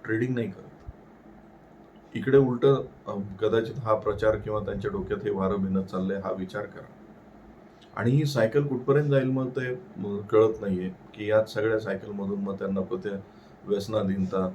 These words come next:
नको त्या मार्गाला लागणे, हे सगळे प्रकार होत चाललेले आहेत. आपण हे सगळे प्रकार व्हिडिओ,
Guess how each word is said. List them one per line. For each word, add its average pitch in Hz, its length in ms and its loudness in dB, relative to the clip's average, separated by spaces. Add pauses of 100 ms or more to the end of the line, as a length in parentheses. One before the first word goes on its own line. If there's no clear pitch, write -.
नको 101 280 -4
त्या 95 520 -2
मार्गाला 95 460 0
लागणे, 92 380 0
हे 98 60 -2
सगळे 101 260 -4
प्रकार 104 320 -2
होत 113 160 -2
चाललेले 92 380 0
आहेत. - 160 -14
आपण 95 260 -4
हे 104 140 -4
सगळे 104 240 -2
प्रकार 98 320 -2
व्हिडिओ, 98 340 -4